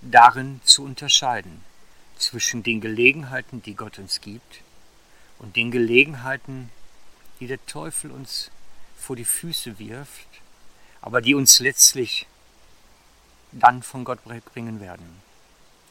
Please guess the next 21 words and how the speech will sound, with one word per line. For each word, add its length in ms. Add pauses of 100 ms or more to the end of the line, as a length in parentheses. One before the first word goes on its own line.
(1400)
Das 80
ist 60
eine 180
wichtige 380
Lebenslektion 1120 (1400)
und 80
der 120
Teufel 280
kommt 240
immer 260
wieder 340 (760)
ganz 240
schnell 280
damit. 400 (1000)
Und 100
manchmal 240
benutzt 400
er 80
sogar 260
fromme 640 (680)
Mantel, 640